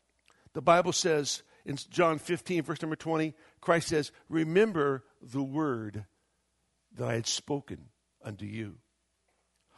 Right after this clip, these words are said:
Over in Acts chapter twenty, verse number thirty-five,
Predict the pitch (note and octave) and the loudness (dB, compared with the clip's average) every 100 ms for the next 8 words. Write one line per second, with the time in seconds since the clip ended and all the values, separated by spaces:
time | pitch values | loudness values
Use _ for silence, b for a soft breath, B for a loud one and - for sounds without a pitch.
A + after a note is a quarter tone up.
0 | b - D#3+ E3 D3+ E3 - E3+ - C#3+ | b 0 2 2 2 0 -2 -6 -6 -4
1 | E3 D#3+ D#3 D#3+ D3+ D3+ D3+ C#3+ D3+ D#3+ | -2 -2 -4 -6 -6 -4 -4 0 0 0
2 | E3+ | -2